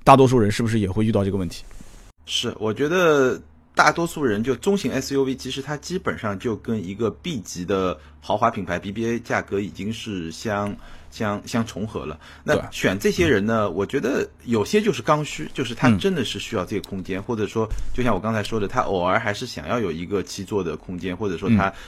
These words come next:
Speaker 2: 觉得我能开出去会更好一点。
Speaker 1: 嗯。
Speaker 2: 那还有一些人呢，其实家里面不止一辆车。
Speaker 1: 对。
Speaker 2: 对，真的有很多，就家里面其实有一辆轿车了，然后我再来选一辆S U V，就这种组合其实挺多的。也有一些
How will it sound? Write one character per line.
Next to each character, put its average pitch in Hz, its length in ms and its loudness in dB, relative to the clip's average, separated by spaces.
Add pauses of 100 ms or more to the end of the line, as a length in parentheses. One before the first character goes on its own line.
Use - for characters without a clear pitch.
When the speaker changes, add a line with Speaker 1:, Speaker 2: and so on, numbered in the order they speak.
(120)
Speaker 2:
觉 90 120 -8
得 98 100 -2
我 92 120 -2
能 92 120 -4
开 110 180 -2
出 113 160 -6
去 110 140 -10
会 101 240 0
更 104 200 -6
好 - 200 -10
一 98 80 -6
点。 87 180 -10 (360)
Speaker 1:
嗯。 104 60 2
Speaker 2:
那 165 60 4
还 - 180 2
有 226 100 2
一 123 80 0
些 120 180 2
人 101 140 2
呢， 107 220 0 (100)
其 - 120 -12
实 170 120 -4
家 165 200 0
里 127 120 -2
面 98 120 -2
不 85 140 -10
止 76 120 -8
一 90 100 -6
辆 104 200 -2
车。 - 200 -10 (220)
Speaker 1:
对。 - 140 4 (560)
Speaker 2:
对， 113 200 2
真 208 160 2
的 208 60 4
有 180 60 4
很 87 200 -6
多， 113 140 2
就 127 140 0
家 147 200 2
里 135 120 2
面 110 160 0
其 113 120 -6
实 117 260 -2
有 98 180 -2
一 87 80 -2
辆 143 160 2
轿 90 200 0
车 80 220 -8
了， 71 140 -8
然 85 100 -6
后 98 80 -4
我 90 100 -2
再 95 200 -2
来 87 120 -4
选 - 220 -8
一 82 40 0
辆 90 120 0
S 80 240 -10
U 80 120 -6
V， 76 180 -12 (280)
就 120 140 -4
这 151 160 2
种 95 180 0
组 92 160 -8
合 87 160 -8
其 101 160 -8
实 127 80 -6
挺 - 140 -10
多 90 220 -2
的。 76 100 -8 (200)
也 170 100 4
有 196 100 6
一 233 80 0
些 135 320 4